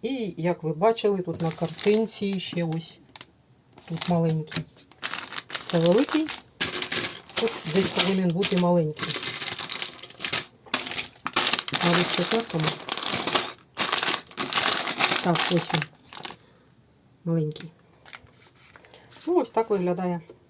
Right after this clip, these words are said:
вже зібраний варіант. Ну, досить непоганий конструктор. Це конструктор цього року, дві тисячі двадцять четвертого, новинка.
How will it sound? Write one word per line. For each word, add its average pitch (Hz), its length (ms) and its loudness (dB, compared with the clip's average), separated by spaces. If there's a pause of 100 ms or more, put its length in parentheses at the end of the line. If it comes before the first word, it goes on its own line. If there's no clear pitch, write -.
(920)
вже 170 220 -2
зібраний 165 420 -2
варіант. 156 340 -4 (1400)
Ну, 240 240 -8
досить 240 420 -4
непоганий 214 680 0 (580)
конструктор. 240 640 -4
Це 180 640 -2
конструктор 170 480 -6
цього 170 260 -2
року, 262 480 -2
дві 190 140 -10
тисячі 185 300 -6
двадцять 170 340 -6
четвертого, 208 460 -4
новинка. 196 460 -4